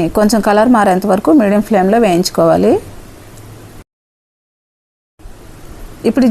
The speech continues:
జీడిపప్పు కొంచెం కలర్ మారిన తర్వాత ఇప్పుడు దీంట్లోనే అరకప్పు వరకు శనగపిండి వేసుకోవాలి. ఈ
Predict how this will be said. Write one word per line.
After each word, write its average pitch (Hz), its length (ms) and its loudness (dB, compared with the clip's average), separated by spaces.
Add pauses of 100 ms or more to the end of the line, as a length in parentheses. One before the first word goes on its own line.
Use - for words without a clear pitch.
జీడిపప్పు 262 480 0
కొంచెం 214 300 0
కలర్ 208 260 2
మారిన 190 320 2
తర్వాత 180 280 0 (440)
ఇప్పుడు 190 240 0
దీంట్లోనే 202 480 2 (560)
అరకప్పు 226 420 -2
వరకు 190 240 0 (300)
శనగపిండి 208 520 2
వేసుకోవాలి. 165 580 2 (1120)
ఈ 240 60 2